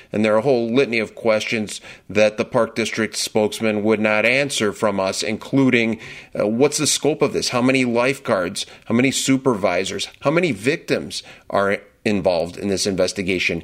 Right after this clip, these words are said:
Have they referred this matter to law enforcement? And why has it taken so long? They didn't respond to any of these questions that we posed to them.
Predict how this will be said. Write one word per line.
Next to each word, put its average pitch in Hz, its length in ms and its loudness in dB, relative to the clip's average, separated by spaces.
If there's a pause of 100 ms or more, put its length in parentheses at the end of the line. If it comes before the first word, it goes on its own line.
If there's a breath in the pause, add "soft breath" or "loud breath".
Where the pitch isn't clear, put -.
(200 loud breath)
Have 117 160 0
they 131 140 4
referred 131 480 0
this 120 180 0
matter 110 360 0
to 123 140 -2
law 131 360 2
enforcement? 90 760 -4 (320 loud breath)
And 127 260 -2
why 120 340 2
has 120 220 -2
it 117 200 -4
taken 110 460 -2
so 98 380 2
long? 98 800 0 (460 soft breath)
They 123 240 2
didn't 156 180 2
respond 117 480 0
to - 280 -4
any 127 220 2
of 90 120 -2
these 92 220 -2
questions 92 520 -2
that 85 140 2
we 85 140 -4
posed 85 340 -2
to 85 80 -6
them. - 220 -10